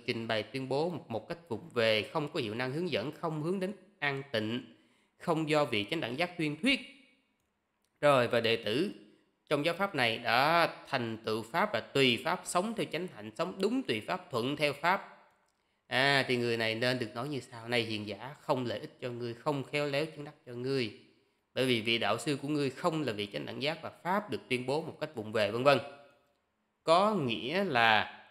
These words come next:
à, nếu như mà ông thầy á, là không phải chánh đẳng giác mà pháp được tuyên bố một cách vụng về, không hiệu năng hướng dẫn, không hướng đến an tịnh á,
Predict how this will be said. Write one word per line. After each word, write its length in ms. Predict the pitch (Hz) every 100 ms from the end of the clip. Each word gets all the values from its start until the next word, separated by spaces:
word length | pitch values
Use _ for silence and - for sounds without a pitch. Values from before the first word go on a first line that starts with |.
| _ _ _ _
à, 280 | - 117 113
nếu 360 | 117 160 240 269
như 320 | 208 196 185
mà 140 | 156
ông 220 | 143 160 -
thầy 360 | 131 123 120
á, 240 | 143 185 -
là 240 | 131 113 110
không 200 | 165 143
phải 80 |
chánh 180 | 127 -
đẳng 220 | 120 135
giác 220 | 175 214 135
mà 100 | 104
pháp 480 | - 208 240 240
được 100 | 120 -
tuyên 200 | 160 160
bố 180 | 160 226
một 140 | 233 -
cách 80 | 180 139
vụng 220 | 117 120
về, 280 | 131 120 110
không 200 | 160 156
hiệu 120 | 127
năng 120 | 147
hướng 200 | 165 208
dẫn, 140 | 113 151
không 180 | 151
hướng 140 | 143 208
đến 100 | 226
an 160 | 180 147 120
tịnh 240 | 131
á, 100 | 170